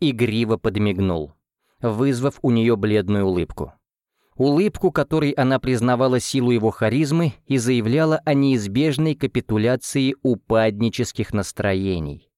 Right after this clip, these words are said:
С чувством удовлетворения, словно бы не прошёл мимо и не оставил даму в беде, он поднялся со стола, чтобы направиться к выходу из прозекторской.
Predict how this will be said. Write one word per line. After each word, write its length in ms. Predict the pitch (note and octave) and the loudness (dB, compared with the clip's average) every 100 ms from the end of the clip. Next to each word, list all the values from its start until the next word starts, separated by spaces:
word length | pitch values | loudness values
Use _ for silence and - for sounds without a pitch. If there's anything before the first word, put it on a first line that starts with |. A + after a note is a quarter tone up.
| _ _ _ _ _ _ _ | _ _ _ _ _ _ _
С 120 | - - | -12 -6
чувством 460 | - C#3 - C3+ C#3+ | -2 -2 0 -2 0
удовлетворения, 840 | B2 A#2+ A#2+ A2 A2+ A#2 A#2 A#2 | 0 0 0 0 0 2 2 0
словно 420 | - A#2 A2+ A#2 | 0 0 2 0
бы 100 | G#2+ | 2
не 120 | A2+ | 0
прошёл 420 | A2 A2 - A#2 | 0 -2 0 0
мимо 360 | G#2+ A2 A2+ G#2+ - | 2 2 2 0 -2
и 60 | |
не 140 | A2 G#2+ | 0 0
оставил 400 | - A#2 G#2 G2 | 0 -2 0 0
даму 260 | G#2 G2+ | 0 0
в 80 | F#2 | -2
беде, 380 | F2+ G#2 D3+ D3+ _ _ _ _ _ | -2 -2 -2 -2 _ _ _ _ _
он 220 | D#3+ F#3 | -2 0
поднялся 580 | - B2 B2 C#3+ C#3 A#2 | -2 -2 0 0 0 -2
со 140 | - | -4
стола, 500 | G2+ - G2 C#3 D#3 - | -6 -4 0 0 -2 -8
чтобы 300 | - E3 D3+ | -8 -4 -2
направиться 540 | C#3 A#2+ C#3+ C#3 - | -2 0 0 0 -2
к 100 | - | -4
выходу 420 | G#2 A#2+ C3 A#2+ | -2 0 0 -2
из 280 | C3+ C3+ A#2+ | -2 -2 -4
прозекторской. 920 | - A2 F#2+ F#2 - F2+ - D#2+ D2+ | -2 -2 -2 -4 -4 -10 -10 -12 -14